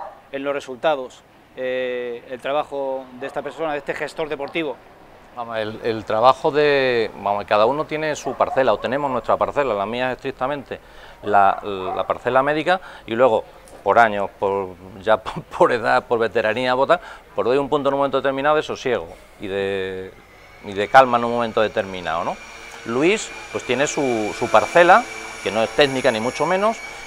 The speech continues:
Speaker 2: Joan está, pues, entre técnicos y la directiva, es el enlace de unos y otros, ¿sabes? Eh, ¿es fundamental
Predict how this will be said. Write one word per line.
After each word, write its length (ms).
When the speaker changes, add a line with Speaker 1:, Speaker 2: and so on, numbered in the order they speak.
Speaker 2:
Joan 240
está, 360
pues, 160
entre 960
técnicos 560
y 80
la 120
directiva, 520
es 120
el 120
enlace 400
de 60
unos 280
y 40
otros, 360
¿sabes? 360
Eh, 520
¿es 380
fundamental 1200